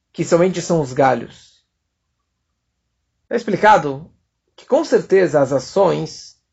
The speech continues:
são consequência do conhecimento, do estudo. Porque no momento que você estuda, você consegue fazer.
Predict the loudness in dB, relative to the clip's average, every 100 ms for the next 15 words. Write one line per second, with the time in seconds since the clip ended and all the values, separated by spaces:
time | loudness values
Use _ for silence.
0 | _ _ _ _ _ _ _ _ -2 0
1 | 2 2 2 0 2 4 4 2 0 0
2 | -2 -12 _ _ _ _ _ _ _ -8
3 | 0 0 0 -4 _ 0 0 -2 -4 -4
4 | -4 -6 -8 -4 -4 -6 -12 -12 -14 -18
5 | _ _ _ -8 -4 -2 0 -2 -4 -6
6 | -2 -4 -6 -6 0 0 -2 _ _ _
7 | _ _ -6 -4 -2 -2 -2 -4 -6 -4
8 | -4 -4